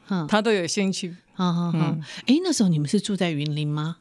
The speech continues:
Speaker 2: 对，在乡下。
Speaker 1: 是在乡下嘛，
Speaker 2: 对。
Speaker 1: 哈，云林乡下，所以常常可以看到，
Speaker 2: 对，
Speaker 1: 对不对？
Speaker 2: 对，对。
Speaker 1: 好，那，诶，他，那为什么后来你，诶，因为他好像喜欢虫嘛，哈，他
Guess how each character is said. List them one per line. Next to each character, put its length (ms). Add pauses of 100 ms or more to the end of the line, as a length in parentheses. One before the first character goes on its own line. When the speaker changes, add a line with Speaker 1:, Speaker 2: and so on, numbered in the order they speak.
Speaker 2:
对， 180
在 160
乡 160
下。 80
Speaker 1:
是 120
在 120
乡 220
下 200
嘛， 80
Speaker 2:
对。 80
Speaker 1:
哈， 220
云 160
林 140
乡 200
下， 160
所 160
以 60
常 200
常 80
可 100
以 60
看 280
到， 260
Speaker 2:
对， 140
Speaker 1:
对 220
不 80
对？ 120
Speaker 2:
对， 60
对。 140
Speaker 1:
好， 220 (340)
那， 280
诶， 480
他， 320 (340)
那 180
为 120
什 140
么 100
后 140
来 220
你， 240
诶， 180
因 120
为 100
他 160
好 80
像 100
喜 160
欢 160
虫 320
嘛， 280
哈， 240 (340)
他 120